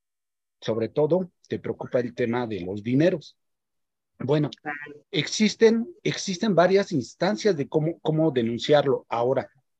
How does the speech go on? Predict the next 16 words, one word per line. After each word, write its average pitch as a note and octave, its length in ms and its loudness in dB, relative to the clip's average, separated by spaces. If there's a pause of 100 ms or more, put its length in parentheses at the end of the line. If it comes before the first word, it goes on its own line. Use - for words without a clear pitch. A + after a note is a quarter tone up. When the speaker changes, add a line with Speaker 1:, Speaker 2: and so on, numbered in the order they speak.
(140)
Speaker 1:
eh, B2 360 -6
y B2+ 360 -2
mi C3 140 4
labor C#3+ 340 2
no E3 120 4
ser D#3 240 -2
como D#3 460 -6
tan G2+ 220 -4
optimista, A#2 680 -2
es D#3+ 120 -4
ser D#3 100 -2
un C3+ 80 -2
poco C#3 280 -2
realista. A#2+ 760 -2
Mm, C#3 240 2
mm, E3+ 260 -10